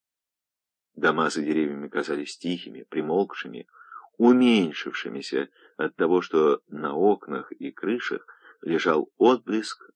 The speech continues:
розового солнца. Участковый охотно пошел по пыльной дороге. По вечернему времени он дышал легко, к оби поэтому не прижимался, чтобы веяло прохладой,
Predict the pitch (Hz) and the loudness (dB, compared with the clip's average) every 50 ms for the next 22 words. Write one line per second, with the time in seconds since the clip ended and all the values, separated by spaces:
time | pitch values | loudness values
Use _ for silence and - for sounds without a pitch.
0 | _ - 78 76 78 76 73 71 - 80 71 71 71 71 71 - - 69 64 64 | _ -6 -2 0 0 0 0 0 -2 -4 -2 -2 -4 -4 -6 -8 -10 -12 -12 -12
1 | 62 - - - - - _ _ _ _ _ _ _ _ _ _ _ _ _ _ | -14 -14 -14 -16 -16 -18 _ _ _ _ _ _ _ _ _ _ _ _ _ _
2 | _ _ _ _ _ _ _ - - - - - - _ - 101 101 147 143 143 | _ _ _ _ _ _ _ -20 -20 -20 -20 -20 -6 _ 2 4 6 6 4 4
3 | - - 196 185 175 165 151 135 - - 123 131 135 - 123 120 113 - 78 - | 4 6 6 8 8 8 8 6 6 6 6 6 8 6 2 0 2 2 2 4
4 | - 87 87 87 - 80 71 - 82 78 76 73 76 76 73 78 73 69 64 62 | 4 2 2 2 2 -2 0 0 0 0 0 -2 -4 -4 -4 -2 -2 -2 -4 -6
5 | 62 65 - 55 - _ _ _ _ _ _ _ _ _ _ _ _ _ - _ | -8 -8 -12 -16 -20 _ _ _ _ _ _ _ _ _ _ _ _ _ -20 _
6 | _ _ - 92 98 95 87 - 101 92 90 92 87 85 80 78 90 101 104 95 | _ _ 6 6 6 6 8 8 8 8 6 4 0 0 2 4 4 4 4 4
7 | 82 80 78 78 76 80 76 - - 76 73 73 73 73 78 76 - - - _ | 0 -2 -4 -4 -4 -6 -6 -4 -2 -2 0 0 0 0 -2 -4 -4 -8 -10 _
8 | - 80 82 87 87 82 _ _ _ _ _ _ _ _ _ _ _ - 98 95 | 2 4 4 4 2 -2 _ _ _ _ _ _ _ _ _ _ _ 4 6 6
9 | 90 110 131 135 - 76 73 71 - 71 69 71 76 76 69 73 78 78 - 78 | 6 6 4 4 4 2 0 0 -2 -4 -8 -8 -8 -6 -4 -2 -2 0 0 -2
10 | 73 73 76 82 92 95 95 - - - 78 - - - 87 80 80 80 80 78 | -2 -2 -4 -4 -4 -4 -6 -8 -8 -8 -8 -6 -6 -4 -2 0 0 2 2 2
11 | 78 78 78 76 - - 80 76 - 80 76 78 76 78 76 76 - | 2 2 0 0 -2 -2 -4 -2 0 0 0 0 0 -2 -4 -4 -8